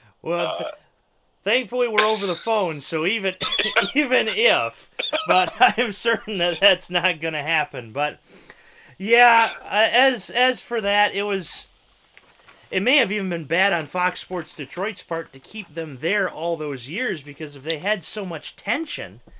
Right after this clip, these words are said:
Speaker 1: and
Speaker 2: They weren't
Speaker 1: finally
Speaker 2: friends at all. Yeah.
Speaker 1: Yeah.
Speaker 2: Yeah. I heard, I read somewhere that they only, in all those years, like, sixteen or whatever, however many years they,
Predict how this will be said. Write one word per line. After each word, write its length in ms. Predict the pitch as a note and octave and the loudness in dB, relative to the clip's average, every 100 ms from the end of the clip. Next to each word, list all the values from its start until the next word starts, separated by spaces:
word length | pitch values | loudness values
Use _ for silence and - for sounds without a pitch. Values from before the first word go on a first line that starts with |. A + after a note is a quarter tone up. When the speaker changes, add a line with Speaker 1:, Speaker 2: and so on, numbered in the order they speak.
| - - - | -20 -20 -2
Speaker 1:
and 100 | E3 | 0
Speaker 2:
They 40 | F#3+ | 2
weren't 100 | B3 | 2
Speaker 1:
finally 240 | G3+ F#3 | 2 0
Speaker 2:
friends 140 | B3+ - | 0 -6
at 80 | G2+ | -6
all. 380 | B2 B2 F2+ - _ _ | -4 -4 -6 -14 _ _
Yeah. 80 | A2 A2 E2+ | -8 -6 -6
Speaker 1:
Yeah. 180 | D#3+ F2+ - _ _ _ - - _ _ _ _ - | -8 -12 -16 _ _ _ -20 -20 _ _ _ _ -10
Speaker 2:
Yeah. 80 | - - - - _ - | -6 -4 -4 -10 _ -2
I 60 | C#3 | 0
heard, 120 | G3 | 4
I 160 | D3+ D#3 | 4 4
read 160 | F3 F3 | 2 -4
somewhere 400 | D#3 D3+ D3 C3+ | -8 -8 -6 -6
that 200 | B2 A2 - _ _ | -6 -6 -10 _ _
they 140 | B2 | -4
only, 380 | B2 C3 C3+ A#2+ | -4 -6 -8 -6
in 80 | A#2 | -2
all 160 | A2+ C3 | 0 0
those 240 | D3 C#3 | -2 -4
years, 280 | B2 B2+ C3 | -6 -6 -8
like, 120 | G#2 | -8
sixteen 540 | - - A#2+ - B2 A#2+ | -8 -8 -8 -10 -10 -8
or 120 | G#2 | -6
whatever, 280 | G#2 A2 A2+ | -4 -4 0
however 220 | G#2+ A#2+ | 0 0
many 160 | B2 A2 | -4 -6
years 320 | A2 A2+ A#2 | -4 -6 -6
they, 200 | A2 | -6